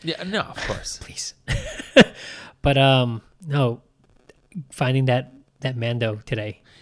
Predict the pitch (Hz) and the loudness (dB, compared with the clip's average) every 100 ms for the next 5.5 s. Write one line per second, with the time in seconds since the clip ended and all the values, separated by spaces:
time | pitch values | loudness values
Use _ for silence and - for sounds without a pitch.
0 | _ 117 123 160 165 117 127 147 160 170 | _ 0 6 6 6 2 2 0 -2 -2
1 | 101 101 104 110 - - - 190 180 135 | -2 -4 -8 -10 0 0 0 -2 -2 -2
2 | 113 104 104 - - _ _ - 170 170 | -4 -10 -14 -18 -20 _ _ -10 -4 -2
3 | 180 139 - 175 156 110 110 120 110 - | 0 -2 -2 -2 -2 -4 -6 -6 -2 2
4 | 123 110 101 98 120 - - 120 131 127 | 2 2 0 -6 -14 -16 -8 -6 -4 -4
5 | - 110 98 95 | 0 2 2 -2